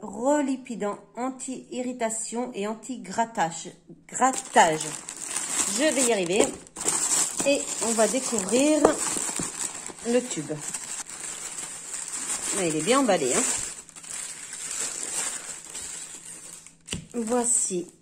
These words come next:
le tube. Donc c'est un baume, comme je disais, relipidant, triple réparation,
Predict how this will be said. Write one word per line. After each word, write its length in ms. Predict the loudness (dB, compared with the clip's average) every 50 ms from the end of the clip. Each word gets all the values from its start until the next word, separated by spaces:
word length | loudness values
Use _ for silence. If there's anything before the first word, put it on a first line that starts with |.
| _ _ -20 -20 -20 -20 -20 -20 -12 -6 -2
le 160 | 0 0 0
tube. 340 | -2 -4 -6 -6 -2 0 0 0 0 -2 -10 -16 -18 -18 -18 -16 -18 -18 -18 -20 -20 -20 -20 -20 -20 -20 -20 _ -20 -20 _ _ _ _ _ _ _ _ _ _ _ _ _ _ _ _ _ _
Donc 200 | -4 -4 -4 -4
c'est 220 | -4 -6 -8 -6 -6
un 120 | -6 -6
baume, 320 | -4 -2 0 0 0 -2 -4
comme 160 | -4 -4 -4
je 140 | -4 -4 -6
disais, 500 | -6 -8 -6 -2 0 2 4 4 2 2
relipidant, 920 | 2 0 0 0 -2 -4 -8 -8 -4 0 2 2 2 2 2 0 -2 -2
triple 380 | -4 -6 -6 -6 -6 -4 -2 -2
réparation, 1040 | 0 0 0 -2 -2 -2 -4 -2 -2 -2 -4 -4 -6 -8 -8 -4 -4 -4 -4 -2